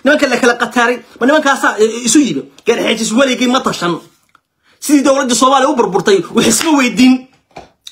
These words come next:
Koob iyo sagaashan sidii loo qataray, wuu qataaray. Maalin walba inuu qataarkaas ku sii, ku sii fida mooyaane. Uu ku sii durka mooyaane. Wax alla wuxuu kordhaya may jirin. Intaas oo qodob ayaan idin tirinayaa. Bal inay nimankaasi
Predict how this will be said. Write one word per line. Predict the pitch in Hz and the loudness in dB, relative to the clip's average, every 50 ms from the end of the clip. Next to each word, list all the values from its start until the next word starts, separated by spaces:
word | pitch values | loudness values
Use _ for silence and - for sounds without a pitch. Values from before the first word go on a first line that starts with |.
| - - _ | -20 -6 _
Koob | - 269 302 320 320 | 0 2 2 2 2
iyo | 302 294 | 2 2
sagaashan | 269 - 269 240 277 277 285 269 | 0 0 0 0 0 0 0 0
sidii | 226 294 - 294 254 262 | 0 0 0 0 0 0
loo | 277 277 | 0 0
qataray, | - 247 - 262 247 269 | -2 -2 -2 -2 -2 0
wuu | 262 254 | -2 -2
qataaray. | - 233 226 247 240 247 262 247 220 | -2 -2 0 0 0 0 0 -2 -2
Maalin | 226 269 277 | 0 0 0
walba | 269 247 262 254 | 0 0 -2 -2
inuu | 254 254 240 | -4 -4 -4
qataarkaas | 233 220 220 269 226 - 226 220 - | -4 -2 -2 -2 -2 -2 -2 -4 -4
ku | 247 | -6
sii, | - - 226 240 208 | -4 -4 -4 -4 -4
ku | - 262 | -6 -8
sii | 240 - 214 240 | -8 -6 -6 -8
fida | 220 - 214 233 | -6 -2 -2 0
mooyaane. | 226 220 214 208 196 202 202 180 139 120 - - _ _ _ _ - | 2 4 4 4 4 4 2 0 -2 -4 -10 -16 _ _ _ _ -2
Uu | 196 185 | -2 0
ku | - 262 | 0 0
sii | - 233 | 0 0
durka | 214 214 214 - 240 | -2 0 0 0 0
mooyaane. | 220 214 202 196 196 165 131 117 113 - - _ _ _ _ _ _ _ _ _ _ _ _ _ _ - - | 2 2 2 2 2 0 0 -4 -10 -18 -20 _ _ _ _ _ _ _ _ _ _ _ _ _ _ -10 -4
Wax | 180 - - | -2 0 0
alla | 294 311 302 302 | 0 0 0 0
wuxuu | 311 - 311 | 0 0 0
kordhaya | - 302 262 262 269 254 247 | 0 -2 -2 0 0 2 2
may | 262 254 208 170 | 2 2 0 -2
jirin. | - 175 160 160 - - _ _ _ _ _ _ _ _ _ _ _ _ _ _ _ _ _ _ _ _ _ _ _ _ _ _ _ _ - - - - 240 - | -4 -8 -8 -8 -10 -12 _ _ _ _ _ _ _ _ _ _ _ _ _ _ _ _ _ _ _ _ _ _ _ _ _ _ _ _ -20 -20 -16 -14 -6 -2
Intaas | 339 339 - - 277 254 254 277 262 - | 0 0 2 2 2 2 2 2 2 2
oo | 240 254 262 262 | 0 0 0 0
qodob | 214 185 185 190 196 - - - - - - - | 0 0 2 2 2 0 -4 -10 -18 -12 -6 -2
ayaan | 196 196 269 294 269 254 240 | 0 2 2 2 2 0 0
idin | 240 254 302 302 - | 2 2 2 2 2
tirinayaa. | 254 277 302 294 247 196 185 175 151 139 - - - | 2 2 2 2 2 2 2 0 -2 -2 -6 -6 -4
Bal | - 247 | -2 -2
inay | 302 285 | 0 2
nimankaasi | 262 285 285 240 240 233 233 | 2 2 2 0 -2 -2 -4